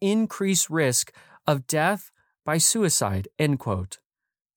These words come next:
John Hopkins talks about the importance of sleep on the brain, saying, quote, If you have ever felt foggy about a poor night's sleep,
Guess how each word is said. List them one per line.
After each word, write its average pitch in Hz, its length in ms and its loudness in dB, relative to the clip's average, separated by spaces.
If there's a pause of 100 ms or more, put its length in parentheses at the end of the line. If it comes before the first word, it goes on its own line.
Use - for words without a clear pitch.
(880)
John 208 260 2
Hopkins 175 840 0 (840)
talks 196 260 0
about 185 200 2
the 180 80 0
importance 170 440 0
of 143 100 0
sleep 160 300 0
on 156 140 2
the 151 80 2
brain, 151 400 0
saying, 131 420 0 (880)
quote, 175 300 -2
If 175 140 -2
you 190 100 0
have 170 160 0
ever 214 240 0
felt 196 300 0
foggy 185 360 0
about 156 260 0
a 151 40 0
poor 160 240 -2
night's 156 280 0
sleep, 135 400 0